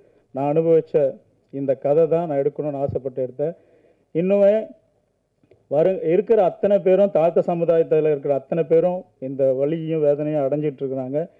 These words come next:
இந்த படம் ஒரு உதாரணமா இருக்கும். தயவு செஞ்சு ஊடக நண்பர்கள் அனைவரும் இதுக்கு ஃபுல் சப்போர்ட்டிவா இருப்பீங்கன்னு இந்த சீரனுக்கு நான் விரும்புறேன். ஆஹ், எல்லாருக்கும் இந்த நேரத்துல நன்றி கடன் பட்டவனா இருக்கேன். ஆஹ், முதல்ல நான் சொல்றது என்னன்னா, இங்க வந்திருக்கிற என்னோட அம்மா,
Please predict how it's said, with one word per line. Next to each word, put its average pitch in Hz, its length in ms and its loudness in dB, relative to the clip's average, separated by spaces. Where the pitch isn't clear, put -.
இந்த 175 260 0
படம் 180 280 0
ஒரு 160 160 2
உதாரணமா 156 560 0
இருக்கும். 151 380 -4
தயவு 170 240 2
செஞ்சு 180 180 0
ஊடக 160 300 2
நண்பர்கள் 147 400 0
அனைவரும் 151 480 0
இதுக்கு 131 280 -4
ஃபுல் 160 220 -10
சப்போர்ட்டிவா 143 480 0
இருப்பீங்கன்னு 135 440 -6
இந்த 127 160 -4
சீரனுக்கு 139 360 -4
நான் 127 180 -8
விரும்புறேன். 135 420 -8
ஆஹ், 151 300 0
எல்லாருக்கும் 185 360 2
இந்த 180 120 -2
நேரத்துல 165 320 -2
நன்றி 156 300 -2
கடன் 156 260 -2
பட்டவனா 147 320 -2
இருக்கேன். 160 400 -6
ஆஹ், 147 460 2
முதல்ல 175 360 2
நான் 147 200 -2
சொல்றது 156 460 2
என்னன்னா, 151 600 -2
இங்க 147 200 -2
வந்திருக்கிற 160 460 0
என்னோட 143 220 0
அம்மா, 156 380 -2